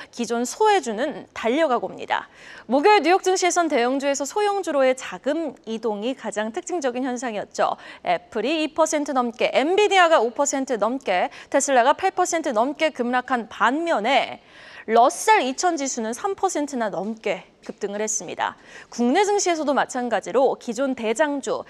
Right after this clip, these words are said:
삼성전자, 에스케이 하이닉스를 팔고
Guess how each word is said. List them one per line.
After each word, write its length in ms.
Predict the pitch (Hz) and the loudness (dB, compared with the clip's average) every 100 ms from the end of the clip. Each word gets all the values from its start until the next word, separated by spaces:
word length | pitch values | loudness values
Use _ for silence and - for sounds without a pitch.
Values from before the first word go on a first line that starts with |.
| - | -18
삼성전자, 800 | - 233 233 233 220 202 180 180 - - - | -12 -8 -6 -4 -4 -2 -2 0 -2 -8 -6
에스케이 420 | - 233 - 320 | 2 2 2 0
하이닉스를 720 | 311 285 269 269 - 233 220 | 2 2 0 -4 -6 -2 -2
팔고 600 | 208 - 427 415 240 185 | -4 -2 0 2 2 0